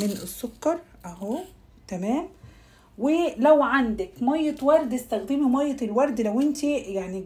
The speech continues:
جلدك حساس ما عندكيش استخدمي الخل الابيض عادي جدًا. بصوا دي مية ورد،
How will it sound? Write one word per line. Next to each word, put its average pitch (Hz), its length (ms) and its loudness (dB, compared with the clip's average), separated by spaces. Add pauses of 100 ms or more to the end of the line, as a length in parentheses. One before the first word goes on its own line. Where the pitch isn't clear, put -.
جلدك 254 340 0
حساس 294 600 2 (140)
ما 202 80 -8
عندكيش 208 500 -8
استخدمي 226 540 -2
الخل 247 400 -2 (460)
الابيض 226 520 2
عادي 226 380 0
جدًا. 185 300 -4
بصوا 240 420 -4
دي 254 220 4
مية 240 380 2
ورد، 294 300 2